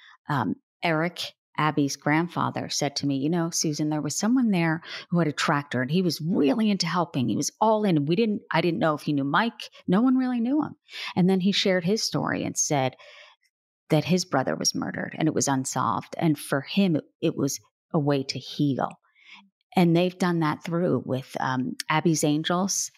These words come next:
Anna, Abby's mom started, and just a way of saying, "Okay, this horrific thing happened. What can we control? How can we continue to put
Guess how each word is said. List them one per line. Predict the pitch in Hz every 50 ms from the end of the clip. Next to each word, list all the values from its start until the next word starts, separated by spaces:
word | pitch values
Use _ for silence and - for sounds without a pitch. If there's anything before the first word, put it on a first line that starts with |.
| _ _
Anna, | - 151 147 143 147 156 175 - - -
Abby's | 151 143 151 151 131 -
mom | 147 139 139 135 147
started, | - - - 151 139 143 143 147 147 147 170 - - - - - - - -
and | 185 170 156
just | - 185 - -
a | - -
way | 170 165 160 170 170 170 165 160 160 151 - -
of | 147 139 -
saying, | - - 156 139 135 139 - -
"Okay, | 147 165 - - 165 143 127
this | - 160 156 - -
horrific | - 165 151 147 160 165 - - 202 - _ _
thing | - 190 190 190
happened. | 165 156 131 - - 117 127 123
What | 160 214 240 -
can | - - 233 214 202
we | 180 160 143
control? | - 139 127 - - - 110 - - -
How | - 190 190 190
can | - - 202 180 165
we | 165 170 170 165 151 156 147 - _ - - _ _
continue | - 175 165 - - 175 165 156 156 151
to | - - 156
put | - - - -